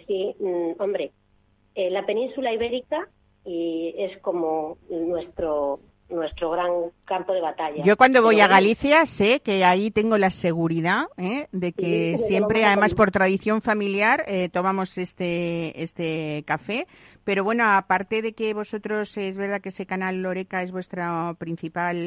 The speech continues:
Speaker 2: eh, sois líderes en, en, en este canal,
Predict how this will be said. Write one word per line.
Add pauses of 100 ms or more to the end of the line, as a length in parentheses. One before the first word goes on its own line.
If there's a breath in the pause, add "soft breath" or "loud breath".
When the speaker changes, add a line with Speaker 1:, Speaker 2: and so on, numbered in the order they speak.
(140)
Speaker 2:
eh,
sois
líderes
en,
en,
en
este
canal,